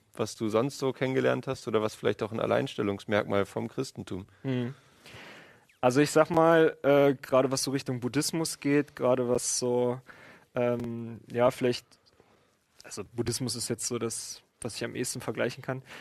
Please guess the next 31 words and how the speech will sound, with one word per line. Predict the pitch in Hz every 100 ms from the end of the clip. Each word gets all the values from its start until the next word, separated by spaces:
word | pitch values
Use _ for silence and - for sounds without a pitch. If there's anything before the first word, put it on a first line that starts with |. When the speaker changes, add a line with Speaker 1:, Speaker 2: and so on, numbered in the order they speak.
| - - -
Speaker 2:
äh, | 120 127 135
sind | 139
oft | 135 139 -
gute | 147 151 131
Richtlinien | 151 - 127 117 113 110
so, | 117
ne? | 113 147 131
Es | 123
sind | - 123 - - - _ _ _ _ _ _ _ _
oft-, | 151 160 -
oftmals | - 170 - 156 165 165
ist | 165 160
das | -
gar | 151
nicht | 156 -
von, | 156 143 139
so | 131
weit | 135 147
voneinander | - 135 127 120 117
weg. | 151 - _ _ - - - - - _
Aber | 120 131 139
so | 131 139 127
diese | 123 120
persönliche | 139 127 151 226 214 151
Ebene, | - 143 143 127 120 117 117
wie | 127 123 123 113
die | 123
zu | 127 123
Gott, | 135 151 - - _
zu | - 131
Jesus, | 135 151 139 139